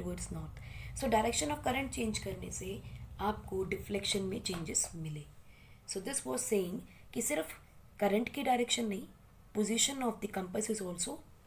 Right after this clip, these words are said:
affected, is also affecting the direction of magnetic field or the observed। So it was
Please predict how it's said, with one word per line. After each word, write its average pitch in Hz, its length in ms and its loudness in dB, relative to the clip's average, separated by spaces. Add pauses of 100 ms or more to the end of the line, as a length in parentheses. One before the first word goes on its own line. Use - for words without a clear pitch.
(220)
affected, - 520 0 (540)
is 190 120 2 (120)
also 233 260 2
affecting 185 460 -2
the - 160 -6
direction 170 420 -2
of - 160 -14 (380)
magnetic 175 420 -6
field 160 320 -8 (140)
or 170 120 -6 (140)
the 269 80 -8 (320)
observed। 151 460 -6 (1500)
So - 240 4 (1400)
it 226 200 0
was 269 160 2